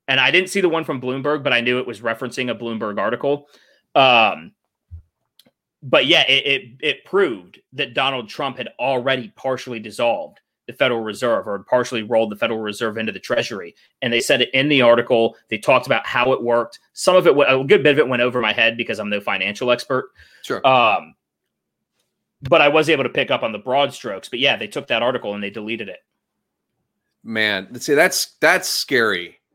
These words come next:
Speaker 2: That, that, and that happened to me as well. I had quoted, uh, an article. It was something to do with, um, uh,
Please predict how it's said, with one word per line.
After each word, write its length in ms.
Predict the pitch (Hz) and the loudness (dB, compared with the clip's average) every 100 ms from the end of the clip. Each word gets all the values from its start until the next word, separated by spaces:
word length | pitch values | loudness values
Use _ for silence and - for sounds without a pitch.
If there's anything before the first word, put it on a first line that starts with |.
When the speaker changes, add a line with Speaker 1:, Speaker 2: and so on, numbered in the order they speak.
| _ | _
Speaker 2:
That, 400 | 117 104 95 - _ 135 | -2 -2 -2 -6 _ -4
that, 380 | 110 104 95 - | 0 0 -2 -6
and 120 | 123 | -2
that 120 | 139 | 2
happened 340 | 165 143 131 117 | 4 2 0 -4
to 60 | |
me 160 | 107 110 | -4 -4
as 140 | 98 | -6
well. 400 | 107 120 113 92 - | -2 2 2 2 0
I 200 | 113 135 | 2 2
had 220 | 127 117 | 0 -4
quoted, 640 | - 113 110 104 101 98 _ _ _ - | -4 0 2 2 -2 -6 _ _ _ -10
uh, 480 | 107 98 95 82 69 - | -6 -4 -4 -6 -12 -12
an 120 | 107 98 | -12 -8
article. 500 | 110 104 98 104 95 | -4 -2 -2 -4 -4
It 60 | |
was 180 | 92 90 | -4 -4
something 460 | 147 131 120 104 98 _ _ _ _ - | -4 -2 -2 -4 -8 _ _ _ _ -8
to 120 | 117 | -6
do 280 | 107 117 107 | 0 2 2
with, 420 | 104 98 92 - - | 2 2 0 -6 -6
um, 540 | 95 92 90 90 90 _ _ _ _ _ _ _ _ _ _ _ _ _ _ _ - | -2 0 -2 -6 -14 _ _ _ _ _ _ _ _ _ _ _ _ _ _ _ -10
uh, 440 | 95 90 87 87 | -8 -8 -10 -14